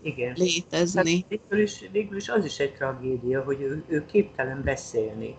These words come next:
Speaker 1: Tehát a, a, a kommunikációs eszköze az, az, az mindössze néhány gesztus, és az egyetlen egy emberrel működik, a kislánnyal.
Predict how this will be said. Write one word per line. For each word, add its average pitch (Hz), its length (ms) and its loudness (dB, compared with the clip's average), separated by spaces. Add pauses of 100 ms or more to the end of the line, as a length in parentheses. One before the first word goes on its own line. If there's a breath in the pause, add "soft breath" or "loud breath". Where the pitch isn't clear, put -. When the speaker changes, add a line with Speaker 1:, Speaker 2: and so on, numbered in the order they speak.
(880)
Speaker 1:
Tehát 147 200 4
a, 160 260 6
a, 160 420 4
a 160 80 4 (160)
kommunikációs 165 840 2
eszköze 160 760 4
az, 156 360 -2
az, 165 140 -4 (640 loud breath)
az 160 120 4
mindössze 175 460 4
néhány 147 460 2
gesztus, 139 460 0
és 143 200 -6
az 147 220 2
egyetlen 156 460 2
egy 135 220 -2
emberrel 123 480 0
működik, 131 480 -2
a 156 140 2
kislánnyal. 110 800 -8